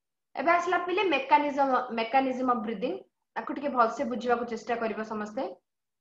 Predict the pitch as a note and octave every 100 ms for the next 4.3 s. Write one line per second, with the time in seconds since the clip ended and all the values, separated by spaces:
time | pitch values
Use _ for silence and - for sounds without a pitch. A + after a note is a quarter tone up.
0 | _ _ _ _ - C4+ D#4+ E4 D#4 B3
1 | A3 G3+ F#3+ F#3 E3+ D#3+ - D4 C#4 -
2 | - - G3 - C#3 _ _ _ _ -
3 | G4 A4 A4+ B4+ A4 - G#4 A4 D#4 C4+
4 | A3+ -